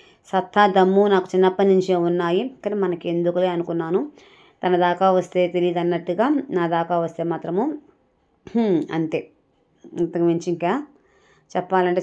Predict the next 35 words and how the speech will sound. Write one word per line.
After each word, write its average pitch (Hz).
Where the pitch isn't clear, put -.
చాలా 170
ఉందిలేండి. 170
ఆయన 208
ఈ 208
టైంలో 190
ఎందుకులే. 180
ఇక్కడ 233
సాంగ్స్ 220
చూసారా, 185
ఇది 214
కూడా 220
పవన్ 196
కళ్యాణ్ 185
గారి 170
సాంగ్ 170
కాబట్టి 170
నేను 196
షూట్ 165
చేశాను. -
ఏ 208
సాంగ్ 202
పడితే 196
ఆ 185
సాంగ్ 175
అయితే 180
నేను 190
షూట్ 180
అయితే 180
చేయలేదు. 170
ఇక్కడ 185
నా 175
పిల్లోడు 170
అప్పటికి 170
నిద్రకు 180
వచ్చేసాడు. 170